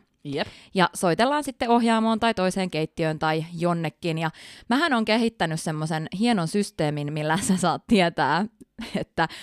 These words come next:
Speaker 2: mitä toinen oikeesti haluaa.
Speaker 1: Aha.
Speaker 2: Niin kun totuuden sieltä syvältä sisältä.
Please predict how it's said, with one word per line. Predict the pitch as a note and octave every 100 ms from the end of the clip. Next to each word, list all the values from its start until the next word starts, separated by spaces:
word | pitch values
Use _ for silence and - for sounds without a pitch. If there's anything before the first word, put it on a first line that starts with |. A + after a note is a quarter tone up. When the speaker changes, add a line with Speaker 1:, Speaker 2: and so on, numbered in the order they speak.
| - -
Speaker 2:
mitä | - E3 E3+ F3+ F3+ D#3 - _ _ _ _ -
toinen | F#3+ F3+ D#3+ D3 -
oikeesti | F#3 E3+ E3 C#3 E3 - C3+ - _ _ _ _
haluaa. | F#3 D#3+ F3+ C4+ F4 - _ _ _
Speaker 1:
Aha. | C3 B2 B2+ E3 G#3 - _ -
Speaker 2:
Niin | D#3+ D3
kun | - D3+ D3+ - -
totuuden | B3 - F#3+ D#3 D3+ C#3 D#3+
sieltä | - B2+ C3 E3+
syvältä | - D#3+ C3+ B2+ C#3
sisältä. | D3 - D#3 G#3 A#3+ D4